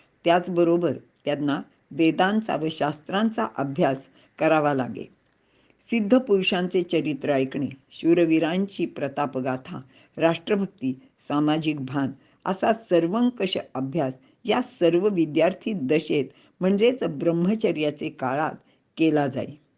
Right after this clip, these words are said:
व अभ्यासक्रम पूर्तीनंतरच विद्यार्थी आपल्या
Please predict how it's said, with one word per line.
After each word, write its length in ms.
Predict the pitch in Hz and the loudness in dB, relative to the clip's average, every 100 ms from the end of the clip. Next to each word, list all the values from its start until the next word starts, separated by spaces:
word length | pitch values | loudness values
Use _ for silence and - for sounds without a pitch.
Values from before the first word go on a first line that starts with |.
| _ _ _ _ _ _ - | _ _ _ _ _ _ -2
व 200 | 190 226 - | 2 2 0
अभ्यासक्रम 680 | 180 170 208 262 - 196 190 | -4 0 0 0 0 0 0
पूर्तीनंतरच 1200 | 202 180 175 170 214 190 156 160 - 247 165 131 _ _ - | -2 -4 -6 -4 -2 0 0 0 0 0 -2 -8 _ _ -6
विद्यार्थी 800 | 170 180 196 214 220 - 139 - _ _ - | -2 0 2 2 0 -6 -8 -10 _ _ -8
आपल्या 380 | 180 208 190 | -6 0 0